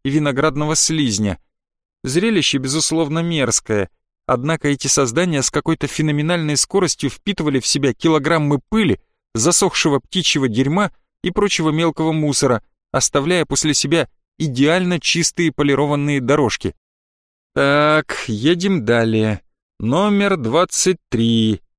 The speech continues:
Глаз деловито прохаживался вдоль рядов из им же промаркированных коробок – в то время как Мозес искал аналогичные предметы при помощи доставленного Илаем аукционного терминала. Чайный сервиз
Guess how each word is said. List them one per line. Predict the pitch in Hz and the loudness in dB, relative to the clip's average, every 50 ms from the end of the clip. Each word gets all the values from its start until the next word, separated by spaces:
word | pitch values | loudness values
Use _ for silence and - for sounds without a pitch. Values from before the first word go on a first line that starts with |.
| _ _ _ _ _ | _ _ _ _ _
Глаз | - 101 101 131 170 208 208 - - - - | -8 -4 -2 0 0 2 2 0 0 0 0
деловито | 120 123 131 139 165 202 214 - 160 | 0 2 2 2 0 0 0 -2 -2
прохаживался | - 139 139 127 - 175 180 156 156 156 151 143 - - 147 | -2 -2 -2 0 0 0 0 0 0 -2 -2 0 0 -2 -2
вдоль | 117 117 151 151 143 139 | -2 0 0 2 2 2
рядов | 135 143 135 160 185 180 - - _ _ _ _ _ | 0 2 2 2 2 0 0 -6 _ _ _ _ _
из | - 160 156 135 151 | -4 -2 -2 0 2
им | 196 208 196 | 2 2 0
же | 165 - 170 | 0 0 -2
промаркированных | - - 160 151 156 151 - - 156 160 151 151 151 151 135 - - | -2 0 -2 0 0 -2 -2 -2 -2 0 0 -2 -2 -4 -6 -6 -2
коробок – | - 165 160 147 127 117 110 117 - - - _ _ _ _ _ _ | 0 0 2 2 2 2 0 0 -2 -6 -16 _ _ _ _ _ _
в | - - | -12 -4
то | - 160 151 | -2 -2 0
время | 143 170 196 180 165 | 2 2 0 0 0
как | - - 135 120 - | 0 -2 -2 -2 -2
Мозес | 143 170 214 226 175 123 104 - - - _ _ _ | -2 0 0 0 0 0 -2 -4 -6 -8 _ _ _
искал | - - - - - 208 196 - - | -4 -4 -2 0 0 0 0 0 0
аналогичные | - 160 170 160 151 147 143 170 165 - - 160 156 147 - | 0 0 2 2 2 0 0 -2 -2 -2 -2 -2 -2 -2 0
предметы | - 147 139 139 170 196 208 - 175 | 0 0 0 0 0 0 0 0 -2
при | - 156 147 | -2 -2 -2
помощи | - 165 170 165 156 - - 147 | -2 -2 -2 -2 -2 -2 -2 -2
доставленного | 135 143 139 - - 170 160 147 147 151 143 143 139 135 127 - - | -2 -2 -2 0 0 0 0 0 0 0 0 0 0 0 0 -2 -2
Илаем | 131 135 139 151 175 185 175 156 151 | -2 0 0 2 2 2 2 2 2
аукционного | 143 143 135 - - - - 151 151 151 151 147 147 147 | 2 0 0 -2 -4 -4 -2 -2 -2 -2 -2 -2 -2 -2
терминала. | - 156 151 156 160 151 139 117 101 95 87 - _ _ _ _ _ _ _ _ _ _ _ _ _ _ _ - | 0 0 0 0 0 0 0 0 0 0 -2 -4 _ _ _ _ _ _ _ _ _ _ _ _ _ _ _ -6
Чайный | - - - 160 190 214 220 208 208 208 185 | -4 -2 0 2 2 2 2 2 2 2 2
сервиз | - - - 170 143 131 120 127 165 202 208 - - - - - | 2 2 2 2 2 0 0 0 0 0 2 2 0 0 -2 -4